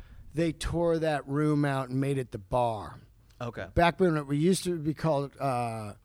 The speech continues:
Speaker 1: it was called, like, the second room or
Speaker 2: Mm-hmm.
Speaker 1: room two. I don't know what it was called. I can't remember. But they would do shows in there, remember?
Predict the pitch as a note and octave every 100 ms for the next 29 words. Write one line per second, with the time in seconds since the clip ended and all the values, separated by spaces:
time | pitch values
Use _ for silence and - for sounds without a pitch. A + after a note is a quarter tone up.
0 | - - - - - - - B2+ A#2 -
1 | D3+ C3 A#2 G#2 - _ - - - -
2 | B2+ A#2 G#2+ G#2 G2+ G#2 G#2 - - -
3 | - - - D#3+ C#3+ E3 C3 C#3 C#3 C#3+
4 | B2+ B2 C#3+ C3+ - D3 E3 A#3+ F3+ C3
5 | A#2 A#2 G2+ G2+ - F2+ G2+ D3+ C3+ A2
6 | G#2 G2+ F2 - - - - - - -
7 | - - _ G#3+ A#3 A#3 A#3+ G#3 A#3+ -
8 | - A3+ G#3+ E3+ E3+ F#3 G#3 D3 G#2 D3+
9 | D3+ D#3+ F#3 G3